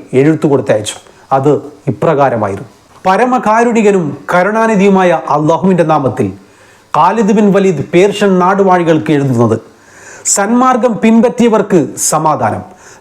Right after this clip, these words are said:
നിങ്ങളുടെ പരിവാരങ്ങളെ തകർക്കുകയും ആധിപത്യത്തെ ഇല്ലാതാക്കുകയും കുതന്ത്രങ്ങളെ നിഷ്ഫലമാക്കുകയും ചെയ്ത അള്ളാഹുവിനാണ് സ്തുതി.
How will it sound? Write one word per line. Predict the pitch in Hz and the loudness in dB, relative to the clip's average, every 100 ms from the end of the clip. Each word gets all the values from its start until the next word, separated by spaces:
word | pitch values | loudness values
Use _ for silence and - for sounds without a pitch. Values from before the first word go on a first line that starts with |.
| 127 | 0
നിങ്ങളുടെ | 156 202 226 233 220 - 202 | 2 4 4 2 0 -2 -2
പരിവാരങ്ങളെ | 214 240 233 226 220 214 202 - | 0 0 0 0 2 2 2 0
തകർക്കുകയും | 208 214 180 180 139 95 - - - - - - | -2 0 0 0 0 -4 -12 -20 -20 -20 -8 -2
ആധിപത്യത്തെ | 160 202 208 202 190 180 196 185 185 | 0 2 2 0 2 0 2 0 2
ഇല്ലാതാക്കുകയും | 175 196 214 208 185 180 170 123 98 - - - - _ | 2 4 2 2 0 0 -2 -2 -6 -12 -20 -20 -20 _
കുതന്ത്രങ്ങളെ | 202 262 254 240 240 233 208 139 | 0 0 0 0 2 2 0 0
നിഷ്ഫലമാക്കുകയും | 139 185 - 240 233 208 202 208 180 | 0 0 -2 -2 0 0 2 0 2
ചെയ്ത | 180 165 156 - - - - | 2 2 0 -4 -18 -20 -4
അള്ളാഹുവിനാണ് | 131 165 170 160 151 131 120 | 0 2 0 0 0 0 -2
സ്തുതി. | - 117 | -4 -6